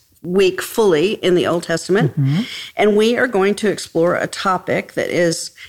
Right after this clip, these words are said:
Speaker 1: maybe peripherally familiar to some of us, but not necessarily specifically familiar, except maybe a few biblical texts here and there. So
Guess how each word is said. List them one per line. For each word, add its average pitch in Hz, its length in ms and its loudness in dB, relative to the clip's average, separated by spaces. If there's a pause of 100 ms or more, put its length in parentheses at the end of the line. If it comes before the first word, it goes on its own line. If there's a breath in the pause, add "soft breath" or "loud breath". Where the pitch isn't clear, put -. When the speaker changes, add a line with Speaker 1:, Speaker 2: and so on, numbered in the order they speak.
(260 loud breath)
Speaker 1:
maybe 196 340 2
peripherally 214 1080 -2
familiar 240 680 0
to 226 320 -2
some 226 240 -2
of 226 160 0
us, 240 280 -2
but - 480 -4 (200)
not 196 420 0
necessarily 170 680 -2
specifically - 1200 -4 (280 soft breath)
familiar, - 720 -2 (360 soft breath)
except - 260 -2
maybe 180 260 2
a 156 40 0
few 190 300 0
biblical 170 400 -2
texts - 400 -6
here 160 160 -2
and 156 180 -2
there. 147 200 0
So - 360 -2